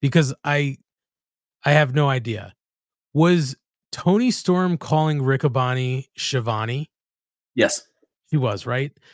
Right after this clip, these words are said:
Speaker 1: And then she was feeding him too at
Speaker 2: Correct.
Speaker 1: one
Speaker 2: Uh, what were they? Uh, the, the cookies, the macarons.
Speaker 1: Okay. So, uh, I don't know what I was doing, but, um,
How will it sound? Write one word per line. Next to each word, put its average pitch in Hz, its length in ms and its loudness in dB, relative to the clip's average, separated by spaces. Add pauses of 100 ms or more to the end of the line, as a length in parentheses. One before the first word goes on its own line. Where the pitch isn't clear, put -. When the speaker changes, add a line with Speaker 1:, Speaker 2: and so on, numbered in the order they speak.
(140)
Speaker 1:
And 170 120 0
then 185 100 4
she - 180 -2
was 190 440 2 (100)
feeding 190 360 2
him 131 280 -2
too 107 500 -4 (1160)
at 120 80 2
Speaker 2:
Correct. 113 280 4
Speaker 1:
one 107 80 4
Speaker 2:
Uh, 101 320 4 (680)
what 117 120 6
were 104 80 2
they? 85 220 -2
Uh, 87 120 0
the, 85 160 -8 (100)
the 101 80 -6
cookies, - 420 -6
the 101 280 -12
macarons. 101 420 -4 (1080)
Speaker 1:
Okay. 131 240 -2 (400)
So, 165 320 2
uh, - 260 -12
I 185 180 0
don't 196 160 2
know 185 80 2
what 175 180 0
I 170 80 2
was 147 160 -2
doing, 120 440 -2
but, 113 300 -4 (180)
um, 107 640 -6